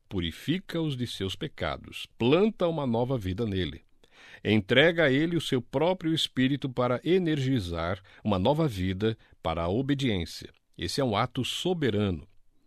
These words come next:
Isso realmente é regeneração. Mas vamos entrar nesse versículo e olhar para essas quatro perguntas. Primeira pergunta, o que é?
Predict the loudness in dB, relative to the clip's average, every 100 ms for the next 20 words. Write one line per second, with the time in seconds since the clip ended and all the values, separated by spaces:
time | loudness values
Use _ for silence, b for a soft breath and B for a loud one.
0 | _ _ _ -4 -2 0 0 0 -2 -2
1 | -2 0 0 0 0 -2 -2 -4 -6 -8
2 | -10 -14 B B B B B B 2 2
3 | 2 -6 -20 -4 -2 0 2 2 2 0
4 | 0 2 0 0 0 -2 -6 -6 -4 -2
5 | -2 -2 0 2 2 2 0 -2 b b
6 | b b b _ 0 2 2 0 -4 -4
7 | -8 -6 -4 -2 -2 0 0 0 -4 -8
8 | -10 -8 0 2 4 4 2 2 0 2
9 | 0 2 -2 -6 _ _ -4 -4 0 0
10 | 0